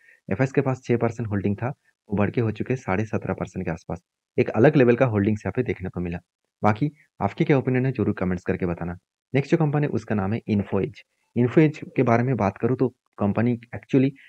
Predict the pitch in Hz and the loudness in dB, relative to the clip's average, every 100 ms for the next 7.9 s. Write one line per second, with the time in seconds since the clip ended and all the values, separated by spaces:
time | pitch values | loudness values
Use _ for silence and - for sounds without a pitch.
0 | _ 104 104 120 165 143 117 127 117 95 | _ 4 6 6 6 6 4 0 0 0
1 | 92 104 95 90 92 95 98 87 85 85 | -2 -2 -2 -2 -2 0 0 0 -2 -4
2 | 95 98 - _ _ _ 113 107 113 147 | -4 -6 -8 _ _ _ 2 2 4 2
3 | 139 127 131 123 120 110 104 113 127 - | 4 2 2 0 0 0 -2 -2 -4 -2
4 | 101 - 110 104 113 _ _ _ - 131 | -2 0 -2 -2 -4 _ _ _ -4 0
5 | 127 151 165 185 - 113 107 147 160 151 | 2 2 4 2 2 0 4 4 4 2
6 | 127 110 101 104 98 107 - _ - 101 | 0 0 0 0 0 -4 -10 _ -4 0
7 | 113 107 90 95 120 110 98 98 | 0 -2 0 0 0 0 0 -2